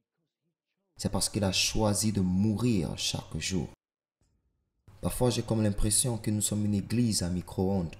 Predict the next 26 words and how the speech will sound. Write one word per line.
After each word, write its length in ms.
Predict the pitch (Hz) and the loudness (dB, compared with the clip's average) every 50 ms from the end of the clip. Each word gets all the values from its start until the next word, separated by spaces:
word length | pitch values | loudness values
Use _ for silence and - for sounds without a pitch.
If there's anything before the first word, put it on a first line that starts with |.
| - - | -12 -6
Vous 60 | 90 | -2
savez, 280 | - 104 101 107 110 | 0 2 2 2 2
nous 140 | 107 104 95 | 2 2 2
allons 160 | 98 95 95 | 2 0 0
pour 240 | 92 - - 87 85 | 2 0 0 -2 -2
dix 180 | - - 104 104 | -4 -2 0 2
minutes, 400 | 98 95 92 92 90 - - - | 4 4 4 2 0 -2 -4 -10
trente 360 | - - 107 104 98 101 - | -6 -4 -2 -2 -2 -2 -2
minutes, 420 | 98 95 92 95 92 90 - - - - - - - | -2 0 0 0 0 -2 -4 -8 -16 -16 -18 -8 -2
une 160 | - 101 101 | 0 2 4
heure 160 | 98 92 95 95 | 4 2 2 0
et 40 | |
demie, 320 | 90 101 92 90 95 98 95 | 0 2 2 2 2 2 0
après 280 | 87 85 - - 90 | 0 -2 -2 -2 -2
nous 80 | 85 82 | -2 -2
sortons. 460 | - - - 90 82 - - - - - - - | -2 -2 -2 -4 -4 -4 -8 -12 -12 -10 -4 0
Mais 80 | 85 | 2
le 100 | 90 87 | 2 2
Saint-Esprit, 840 | 85 - - 151 165 160 - 113 101 - - - - - 92 82 82 - - - _ _ _ _ - - | 4 2 2 2 2 0 2 0 2 2 0 -2 -2 -4 -4 -4 -4 -6 -8 -20 _ _ _ _ -10 -4
vous 60 | 98 | 0
devez 220 | 95 104 98 98 117 | 2 2 4 4 4
apprendre 480 | 113 101 - - - 120 117 107 - | 2 2 6 6 6 6 6 0 0
comment 240 | - - 104 104 101 - - | 0 0 0 0 0 0 -2
héberger 600 | 98 90 - - 120 117 98 101 - - 120 104 | -6 -4 0 2 2 2 2 0 0 0 0 0
sa 180 | - - - - | 0 -2 -4 -4
présence. 800 | - - - - 87 78 - - - - - - - - - | 0 0 0 0 0 -4 -4 -6 -6 -4 -4 -6 -6 -8 -10